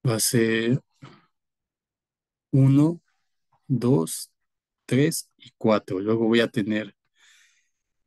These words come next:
una vertical. Voy a tener el cuadrado aquí. Uno, dos, tres, cuatro. La vertical sería esta.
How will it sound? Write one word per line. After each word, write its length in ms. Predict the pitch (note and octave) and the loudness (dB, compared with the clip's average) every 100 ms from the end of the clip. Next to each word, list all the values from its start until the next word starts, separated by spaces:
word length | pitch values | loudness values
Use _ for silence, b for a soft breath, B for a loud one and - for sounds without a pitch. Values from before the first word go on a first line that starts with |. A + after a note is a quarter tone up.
| _ _ _ _ - | _ _ _ _ 0
una 320 | C#3+ C3+ C3+ | 4 4 4
vertical. 720 | A2+ G#2+ - - C3+ D#3+ G3 _ _ _ _ _ _ _ _ _ _ _ _ _ _ _ _ _ | 0 -2 -8 -10 -4 -4 -4 _ _ _ _ _ _ _ _ _ _ _ _ _ _ _ _ _
Voy 120 | A2 A2 | _ -20
a 60 | |
tener 320 | G#2+ G2 G2+ G2 | -20 _ _ _
el 120 | G2+ _ _ _ | _ _ _ _
cuadrado 460 | - - C#2 D#2+ C#2 | -8 -4 -2 -2 -2
aquí. 340 | - - - _ _ - | -6 -8 -8 _ _ -4
Uno, 480 | C3+ B2+ A#2+ A#2 G#2+ | 0 2 4 2 -2
dos, 720 | A#2+ A2+ A2+ A2+ - - - | -2 0 0 -4 -8 -10 -10
tres, 380 | - A#2 A2+ - - | -4 -4 -2 -4 -6
cuatro. 640 | _ - B2 C#3 - F#3 G3 _ _ _ _ _ _ _ _ _ _ _ _ _ - | _ -4 -2 -2 -2 -4 -4 _ _ _ _ _ _ _ _ _ _ _ _ _ -8
La 80 | G2+ | -6
vertical 460 | G2 - B2+ A2+ G#2+ | -4 -8 -6 -2 -2
sería 440 | A2+ G#2 G#2 G2 | 0 0 0 0
esta. 520 | G#2+ B2 - F#2 E2+ | 0 -2 -4 -8 -12